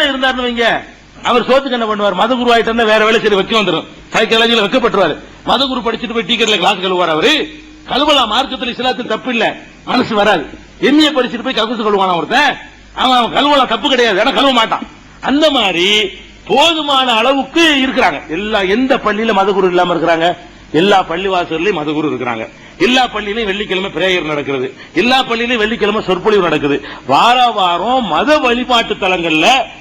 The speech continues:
மக்களுக்கு புரியிற பாஷையில் சொற்பொழிவு நடக்கிறது என்பது இங்கதான் நீங்க பாக்குறீங்க.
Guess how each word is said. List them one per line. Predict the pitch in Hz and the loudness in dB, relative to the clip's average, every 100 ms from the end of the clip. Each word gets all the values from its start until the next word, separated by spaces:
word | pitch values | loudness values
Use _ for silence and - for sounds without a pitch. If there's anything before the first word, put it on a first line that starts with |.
| - - | -20 -4
மக்களுக்கு | 160 185 269 262 247 | -4 0 0 0 -2
புரியிற | - 196 277 277 262 | -6 0 2 2 2
பாஷையில் | 233 233 - 254 262 - | 2 0 0 -4 -4 0
சொற்பொழிவு | 202 214 - 330 330 277 | 0 0 0 0 2 -2
நடக்கிறது | 240 220 226 220 | -4 -2 -2 0
என்பது | 202 214 294 285 - - | -2 0 0 0 -2 -8
இங்கதான் | 220 233 247 | -2 0 0
நீங்க | 208 170 | 0 0
பாக்குறீங்க. | 170 160 139 | 0 -2 -6